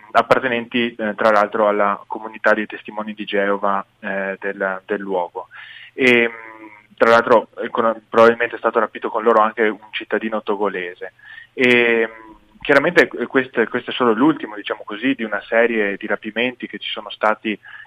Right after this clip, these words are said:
in Mali negli scorsi anni. Ricordiamo, eh, che pochi mesi fa è stata rilasciata Suor Gloria Cecilia Narvaez, che è stata, che era stata ancora rapita nel febbraio del duemiladiciassette,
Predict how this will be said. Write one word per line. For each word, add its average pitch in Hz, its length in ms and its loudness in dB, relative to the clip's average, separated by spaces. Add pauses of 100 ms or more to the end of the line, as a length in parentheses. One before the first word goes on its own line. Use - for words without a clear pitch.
in 107 140 -8
Mali 107 640 2
negli 101 240 -6
scorsi 101 440 -6
anni. 117 280 0
Ricordiamo, 107 640 -2 (300)
eh, 98 300 -2
che 101 640 -2
pochi 113 280 2
mesi 104 260 -8
fa 127 300 4
è 95 40 -10
stata 107 220 -4
rilasciata 104 680 0 (240)
Suor 110 300 2
Gloria 107 360 2
Cecilia 110 440 -2
Narvaez, 104 680 0
che 104 160 -10
è 92 40 -10
stata, 101 280 -8
che - 80 -10
era 101 140 -4
stata 104 220 -8
ancora 104 280 -2
rapita 101 480 -2 (360)
nel 104 140 -6
febbraio 107 420 2
del 107 140 -2
duemiladiciassette, 110 1200 -4